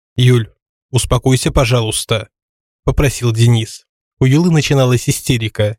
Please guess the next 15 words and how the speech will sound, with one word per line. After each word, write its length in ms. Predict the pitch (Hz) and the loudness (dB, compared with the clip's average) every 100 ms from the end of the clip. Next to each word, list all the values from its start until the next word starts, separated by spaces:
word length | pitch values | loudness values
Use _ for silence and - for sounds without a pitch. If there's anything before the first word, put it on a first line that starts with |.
| _ - | _ -2
а 60 | |
ему 200 | 170 185 | 0 0
вовсе 360 | 139 127 113 117 | 0 0 0 0
не 100 | 123 | 2
хотелось, 440 | 120 - 120 110 | 0 0 2 2
чтобы 280 | - 120 120 | 0 -2 0
девчонка 480 | 117 - 127 113 110 | -2 0 -2 -2 0
по 100 | 123 | 0
дурости 400 | 143 170 120 - | 0 0 -2 -4
своей 500 | - 117 113 107 101 | -2 0 0 -4 -10
схлопотала 580 | - - 139 143 175 170 | -6 -2 0 0 0 0
по 140 | 165 156 | 0 0
шее, 380 | - 113 110 - | 0 -2 -4 -6
как 200 | 151 - | -4 0
чмо. 380 | - 113 113 | 0 0 -4